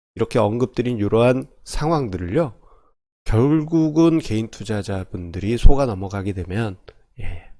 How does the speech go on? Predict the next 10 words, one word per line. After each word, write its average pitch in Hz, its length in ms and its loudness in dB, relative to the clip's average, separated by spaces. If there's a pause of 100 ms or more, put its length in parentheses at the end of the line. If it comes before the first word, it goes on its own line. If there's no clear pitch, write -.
(340)
좀 95 120 -12
많이 95 460 -12
힘든 147 720 -2
상황이 117 420 -6
만들어질 92 480 -6
수가 107 500 -2
있습니다. 92 560 -6
그렇기 - 260 -4
때문에 107 460 0 (1000)
저는 135 600 2